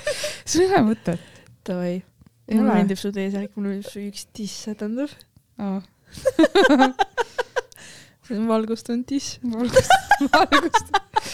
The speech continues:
Speaker 2: Okei, äh,
Speaker 1: Mm.
Speaker 2: veel kohting. Ma olen näinud mingeid haigeid, äh, asju, mis tüübid panevad oma
Speaker 1: Mhm.
Speaker 2: nendesse peodesse.
Speaker 1: Ah.
Speaker 2: Ja siis mille peale ma nagu vaatan seda venda ja mõtlen, hüppa laiust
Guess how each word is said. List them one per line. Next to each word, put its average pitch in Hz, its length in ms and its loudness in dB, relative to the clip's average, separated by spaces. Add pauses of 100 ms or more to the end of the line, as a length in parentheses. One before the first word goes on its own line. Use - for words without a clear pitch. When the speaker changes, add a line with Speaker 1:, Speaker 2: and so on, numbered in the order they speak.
(880)
Speaker 2:
Okei, 220 480 2
äh, 180 420 2 (800)
Speaker 1:
Mm. 220 200 2
Speaker 2:
veel 202 320 2
kohting. 175 400 -2
Ma 180 140 -2
olen 185 180 0
näinud 190 320 2
mingeid 175 240 -2
haigeid, 175 680 0
äh, 165 160 0 (500)
asju, 180 340 2
mis 165 220 2
tüübid 185 240 0
panevad 165 400 -2
oma 180 140 -6
Speaker 1:
Mhm. 190 80 0
Speaker 2:
nendesse 175 520 0
peodesse. 180 600 -2 (280)
Speaker 1:
Ah. 170 120 -6 (580)
Speaker 2:
Ja 185 120 2
siis 180 160 -2
mille 190 180 4
peale 175 220 2
ma 170 100 -4
nagu 175 220 -2
vaatan 185 460 2
seda - 200 -10
venda 196 320 2
ja 156 80 -6
mõtlen, 165 360 -8 (1500)
hüppa 254 320 4
laiust 180 500 2